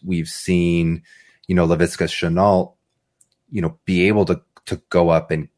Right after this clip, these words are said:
get contested balls and, and play to his size. I, I think maybe if you're projecting him to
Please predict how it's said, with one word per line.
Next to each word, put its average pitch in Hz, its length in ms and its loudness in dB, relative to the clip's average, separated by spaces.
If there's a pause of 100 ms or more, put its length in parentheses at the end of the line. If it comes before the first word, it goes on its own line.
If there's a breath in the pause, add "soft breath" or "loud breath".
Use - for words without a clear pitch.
get 82 200 -4
contested - 600 -8
balls 80 500 0
and, 76 320 -8 (560)
and 92 180 -6
play 82 220 -4
to 85 80 0
his 80 260 -4
size. 80 560 0 (120)
I, 104 200 0
I 98 100 -2
think 101 280 -4 (800 soft breath)
maybe 107 420 4
if - 180 -2
you're 98 160 2
projecting 92 880 -4
him 98 400 -2
to 87 560 0